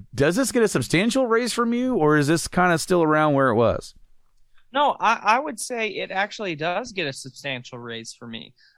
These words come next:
Speaker 2: I'll start with the stuff that I didn't care for, um, within this song, and I, a lot of it is pretty much the same stuff that I didn't like the first go around.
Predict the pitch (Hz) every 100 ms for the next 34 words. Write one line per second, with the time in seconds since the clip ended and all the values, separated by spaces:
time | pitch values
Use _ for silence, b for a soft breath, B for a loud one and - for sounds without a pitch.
0 | - 202 226 - 190 - 196 170 - -
1 | 147 - 151 143 139 127 143 196 - -
2 | 202 208 - 190 202 208 202 b b _
3 | - - 151 143 139 135 131 175 170 -
4 | 180 180 180 185 196 175 165 156 - 151
5 | 165 190 226 190 185 - 165 180 185 165
6 | 156 - - _ _ _ _ _ _ _
7 | _ - 185 190 175 - 156 - 165 160
8 | 156 - - 147 143 156 143 139 156 147
9 | 139 143 139 - 196 - 143 131 120 117
10 | 113